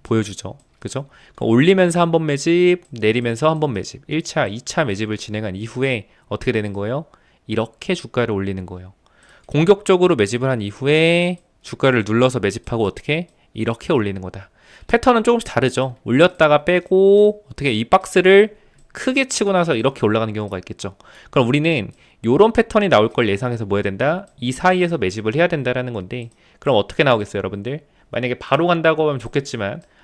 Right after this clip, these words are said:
만약에 움직임을 예상한다라고 하면 박스권 이후에 상승이 나올 수 있겠죠.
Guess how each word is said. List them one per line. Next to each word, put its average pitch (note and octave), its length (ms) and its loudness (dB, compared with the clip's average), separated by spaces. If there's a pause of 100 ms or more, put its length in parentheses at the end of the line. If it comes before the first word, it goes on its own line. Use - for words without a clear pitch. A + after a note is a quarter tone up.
만약에 E3+ 760 0
움직임을 B2 380 -4
예상한다라고 A2+ 640 -6
하면 E3+ 420 -4 (340)
박스권 F#3+ 720 -2
이후에 F3+ 680 -2
상승이 F3+ 300 -6
나올 G#2 140 -2
수 - 80 -16
있겠죠. - 300 -14